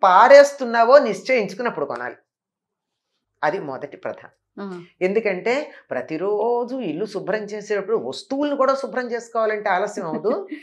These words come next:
Speaker 2: <laughs> కదా?
Speaker 1: ఖాళీగా ఉన్న గది చిమ్మడం తేలిక,
Speaker 2: అవును.
Speaker 1: వస్తువులతో ఉన్న గది చిమ్మడం కష్టం.
Speaker 2: కానీ
Speaker 1: అందుకని తేలికగా, ఆ, శుభ్రం చేసుకోవడానికి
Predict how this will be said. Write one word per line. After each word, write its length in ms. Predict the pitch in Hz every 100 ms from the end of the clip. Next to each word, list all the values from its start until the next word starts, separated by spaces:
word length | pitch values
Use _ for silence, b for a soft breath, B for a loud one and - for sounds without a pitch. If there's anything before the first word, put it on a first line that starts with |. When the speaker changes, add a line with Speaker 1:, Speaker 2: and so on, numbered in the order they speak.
| B
Speaker 2:
<laughs> 280 | 311 -
కదా? 140 | 240 214
Speaker 1:
ఖాళీగా 480 | 175 240 277 262 262
ఉన్న 240 | 247 233
గది 420 | 226 190 196 208
చిమ్మడం 460 | 233 233 226 226 208
తేలిక, 420 | 190 190 208 180
Speaker 2:
అవును. 720 | 143 180 214 202 190 170 -
Speaker 1:
వస్తువులతో 600 | 214 214 214 311 294 294
ఉన్న 180 | 277 254
గది 180 | 254 262
చిమ్మడం 360 | 262 269 285
కష్టం. 360 | 285 269 - 147 139 _ -
Speaker 2:
కానీ 120 | 285 226
Speaker 1:
అందుకని 400 | 220 240 311 302
తేలికగా, 1080 | - 190 208 262 254 240 233 220 269 320 - b b b -
ఆ, 520 | 214 208 202 185 185 - -
శుభ్రం 340 | 254 294 285 240
చేసుకోవడానికి 1000 | 220 - 208 190 185 185 208 220 -